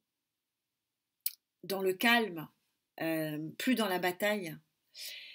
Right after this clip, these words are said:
et ben forcément vous allez voir des choses que vous ne voyez pas avant. C'est aussi, euh, un peu cette, euh, cette idée-là. Et c'est vraiment, vraiment très, très joli.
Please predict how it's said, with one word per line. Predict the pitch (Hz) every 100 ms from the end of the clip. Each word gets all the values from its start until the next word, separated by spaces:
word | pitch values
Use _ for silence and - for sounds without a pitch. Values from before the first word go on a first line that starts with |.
| - -
et | 180
ben | 180 175
forcément | 214 208 - 196 214
vous | 196 175
allez | 170
voir | 165 185 214
des | 190
choses | 185 202 196
que | 185
vous | 175
ne | 175
voyez | 170 180 180
pas | 180 175
avant. | 175 180
C'est | - 160
aussi, | 180 208 - - 240 233
euh, | 190 170 -
un | 190
peu | 185 196
cette, | 208 185 185 175
euh, | 165
cette | 165 180 -
idée-là. | 165 170 165 - - - -
Et | -
c'est | - 180 -
vraiment, | - 185 202 202 196
vraiment | 185 175 175 180
très, | - -
très | - 180
joli. | 170 160 - -